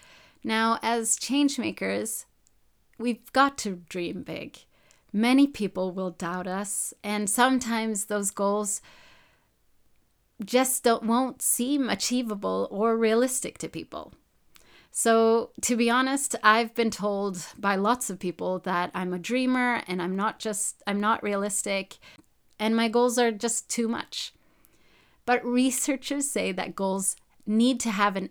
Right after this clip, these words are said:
energizing function. The higher we set them, the greater effort we'll invest in them. So really, as change makers, we need to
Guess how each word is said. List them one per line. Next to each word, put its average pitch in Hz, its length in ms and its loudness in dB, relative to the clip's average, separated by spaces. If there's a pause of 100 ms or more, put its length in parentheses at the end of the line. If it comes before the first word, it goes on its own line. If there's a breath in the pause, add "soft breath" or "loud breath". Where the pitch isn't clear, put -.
energizing 190 760 -2
function. - 540 -12 (440 soft breath)
The 214 100 0
higher 247 460 4
we 311 100 2
set - 320 -2
them, 180 300 -4 (300)
the 202 220 -2 (180)
greater 240 420 4
effort 175 500 -8
we'll 180 260 -4
invest 165 440 -8
in 156 160 -10
them. - 320 -14 (1160 soft breath)
So 220 420 4
really, 247 380 4
as 202 180 0
change 208 300 -2
makers, 180 420 -4
we 202 100 -2
need 214 240 0
to 214 220 -2